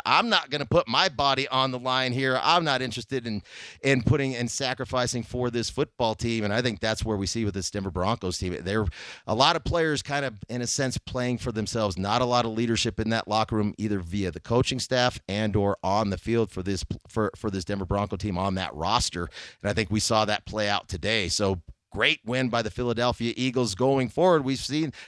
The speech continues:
now they're starting to find their identity. It's not gonna be slinging the football each and every down with Jalen Hurts. Let's commit to running the football. That's exactly what they've done the last three weeks. Yeah, tough loss last week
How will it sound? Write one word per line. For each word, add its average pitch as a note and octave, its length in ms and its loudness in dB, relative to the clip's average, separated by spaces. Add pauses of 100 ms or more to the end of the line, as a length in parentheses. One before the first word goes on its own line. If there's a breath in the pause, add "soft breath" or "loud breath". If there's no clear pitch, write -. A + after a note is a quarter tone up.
now B2 240 4
they're D#3 140 -2
starting D#3+ 260 0
to C3+ 80 -4
find D3 260 0
their C#3+ 140 2
identity. C3+ 440 0
It's - 200 -10
not D3 180 2
gonna D3+ 140 -6
be C#3+ 100 -4
slinging C#3+ 360 -4
the B2+ 80 -4
football C3+ 480 0
each C3+ 200 -4
and B2+ 60 -4
every C3 160 -2
down C3 240 0
with A#2+ 100 -2
Jalen B2+ 300 0
Hurts. B2 220 2 (260 loud breath)
Let's G#2+ 220 -2
commit B2+ 380 0
to A#2 100 2
running A#2 380 4
the G#2 60 -2
football. G2+ 500 0
That's F#2+ 160 -4
exactly A2 500 -2
what G#2+ 160 -2
they've G#2+ 120 -2
done G#2+ 220 0
the G2+ 80 -2
last G#2 320 -4
three G#2+ 140 -4
weeks. G#2+ 260 -2
Yeah, A2 140 0
tough - 260 0
loss A2 300 0
last A2+ 300 -2
week G#2+ 200 -2